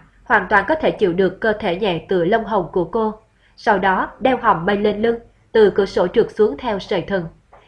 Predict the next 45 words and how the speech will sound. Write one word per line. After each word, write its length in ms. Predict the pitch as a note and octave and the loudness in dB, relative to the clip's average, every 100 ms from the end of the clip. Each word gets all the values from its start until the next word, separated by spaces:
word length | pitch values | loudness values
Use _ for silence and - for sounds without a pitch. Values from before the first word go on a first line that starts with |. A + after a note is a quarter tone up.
| _ | _
Chiếc 180 | - E4+ | -4 0
giường 260 | A#3+ G3+ E3+ | 4 4 2
bị 140 | F#3+ | -2
sức 200 | E3 E4 | 0 -6
nặng 220 | B3 F#3 D3+ | -2 -4 0
của 100 | F#3+ | -2
cô 380 | F#3 G#3+ G3+ G3 | 0 0 0 -2
kéo 180 | G#3+ A3+ | -6 -4
dịch 200 | C4 - | 0 0
đôi 140 | G3 G3 | 2 0
chút, 240 | - E4+ - - _ _ - | 0 -4 -4 -20 _ _ 0
phát 180 | D4+ C4 | 0 0
ra 240 | A3 G3 F#3+ | -2 -2 0
tiếng 180 | A3 B3+ | 0 0
canh 200 | G#3+ F#3 | -4 -4
két 200 | B3+ D4+ | -6 -6
khe 200 | - A#3+ | -2 -4
khẽ, 340 | G#3 G3+ E3 G3+ _ _ - | -2 -4 -4 -12 _ _ -2
nhưng 220 | A3 G3+ | 2 2
đến 200 | G3+ B3+ | 2 0
tai 200 | A#3+ G#3 | 0 0
Lục 180 | G3+ F#3+ - | 0 -2 2
Kiều 160 | F#3+ | 0
Kiều 260 | F3 G3 F3 - - | 2 0 0 -6 -4
lại 200 | G#3 F3 | 2 2
vang 220 | G3+ G3 F#3+ | 2 -2 -2
đến 260 | F#3+ B3+ C#4+ | -2 -4 -2
kinh 200 | B3 G3 | 0 0
tâm 280 | - A3 G3 | -2 -4 -2
động 240 | F#3+ D3+ | -4 -2
hồn. 280 | D#3+ F#3 E3+ - _ _ - - - | 0 0 0 -12 _ _ -20 -20 0
Chậm 160 | A#3 F3+ | 0 2
chậm 300 | G#3 E3+ F3 | 0 0 -2
thận 180 | G#3 E3+ | -4 0
trọng 240 | G3+ E3 - | -2 -2 2
tuột 160 | G#3 - - | 2 2 -2
xuống 160 | G#3 | -2
đến 120 | A#3+ A#3 | 0 0
con 200 | A#3+ F#3+ | 0 0
đò, 320 | G3 F3+ D#3+ - _ _ | 0 0 -2 -14 _ _
hai 180 | - G#3+ | -4 -2
tay 240 | G#3+ G3+ | 0 0
Lục 180 | G3+ F#3+ | 0 0
Kiều 120 | G#3 | 0
Kiều 300 | F3+ G3+ F#3 | 0 0 0